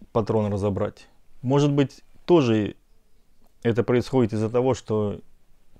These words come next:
человек не проделывает данную процедуру. Этого не могу сказать.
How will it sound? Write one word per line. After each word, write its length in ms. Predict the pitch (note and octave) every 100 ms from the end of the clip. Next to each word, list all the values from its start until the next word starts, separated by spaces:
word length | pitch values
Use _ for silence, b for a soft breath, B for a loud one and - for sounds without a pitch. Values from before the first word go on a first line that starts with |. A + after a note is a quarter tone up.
| -
человек 360 | - A2+ A2+ G2+
не 100 | G#2
проделывает 640 | A#2 A#2 A2+ G#2 G2+ F#2+
данную 280 | F#2+ G#2 G2+
процедуру. 560 | G2 G2+ - G#2 G2+ - b b b b b b b -
Этого 540 | C3+ D3 C#3 C3 B2
не 240 | A2+ A#2 C3
могу 240 | D3 A2+
сказать. 580 | - C#3 A#3+ - -